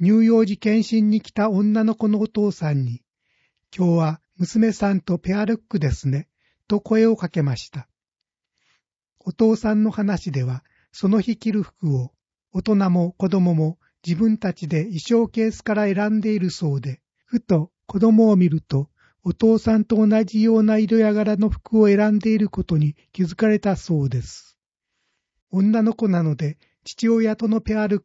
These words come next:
クは難しいかもしれないと思っていたけど、自分と好みがそっくりな部分があることに気づき、幸せです。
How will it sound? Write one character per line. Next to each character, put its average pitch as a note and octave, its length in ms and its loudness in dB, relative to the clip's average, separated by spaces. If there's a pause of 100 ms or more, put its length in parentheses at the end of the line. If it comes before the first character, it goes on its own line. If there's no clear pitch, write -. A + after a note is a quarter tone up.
ク E3+ 80 -4
は D#3 280 -2
難 E3+ 440 -4
し A#3 180 -6
い G#3+ 60 -4
か A3 100 -4
も G#3+ 140 0
し G3+ 120 -8
れ A3 120 0
な A3 160 0
い A3 80 -6
と G#3+ 120 -2
思 G#3 180 0
っ - 20 -6
て - 200 -6
い D#3+ 100 -2
た D3+ 140 -8
け D#3 120 -10
ど、 C#3 200 -8 (520)
自 F3 100 0
分 F#3+ 220 2
と F3 220 -2
好 - 140 -4 (120)
み G3+ 100 0
が F3+ 140 -2
そ F3 160 -4
っ - 60 -12 (120)
く A#3 100 -4
り A#3 100 0
な A3 140 0
部 G#3 120 -4
分 A3 240 0
が G#3+ 160 -2
あ G#3+ 40 0
る G#3+ 120 -2
こ A3 120 -6
と G#3+ 140 0
に G#3 140 0
気 - 120 -8
づ D#3 140 -6
き、 - 180 -20
幸 F#3 440 -2
せ D3 160 -6
で A#2+ 100 -8
す。 - 220 -20